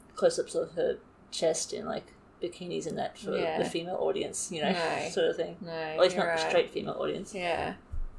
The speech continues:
Speaker 1: Oh, yeah, I reckon they're pretty tame with it, but I guess it's 'cause they're going for, like, a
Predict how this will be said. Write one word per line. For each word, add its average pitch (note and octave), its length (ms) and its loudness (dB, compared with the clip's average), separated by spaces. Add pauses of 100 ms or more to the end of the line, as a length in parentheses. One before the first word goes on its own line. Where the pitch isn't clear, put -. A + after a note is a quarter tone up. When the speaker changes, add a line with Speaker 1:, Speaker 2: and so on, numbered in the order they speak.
(400)
Speaker 1:
Oh, C4+ 80 6
yeah, A#3+ 120 10
I C#4+ 40 12
reckon F#4 160 8
they're F#3 100 6
pretty E3+ 220 -2
tame G3 320 2
with E3 160 0
it, - 180 2 (140)
but F#3 100 8
I F3+ 60 10
guess G3 220 2
it's - 120 -8
'cause E3 220 -2
they're E3 140 2
going E3 340 0
for, E3 200 -4
like, D#3+ 220 2
a D#3+ 220 0